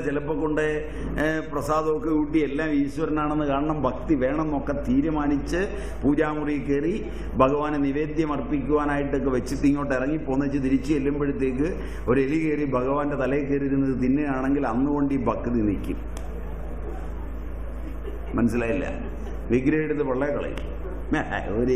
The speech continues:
എലിയെ ഓടിക്കാൻ കൊള്ളാത്ത നീ എന്നെ പൂജിച്ചിട്ട് എന്താ കാര്യം?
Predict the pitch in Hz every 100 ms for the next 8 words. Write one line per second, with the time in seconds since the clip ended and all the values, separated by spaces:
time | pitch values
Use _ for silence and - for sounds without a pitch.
0 | 123 135 160 165 151 127 120 117 107 -
1 | - - - 107 110 113 98 98 90 87
2 | 82 - - - - - - - - -
3 | - - - - - - - - 143 139
4 | 131 135 127 120 101 95 80 78 85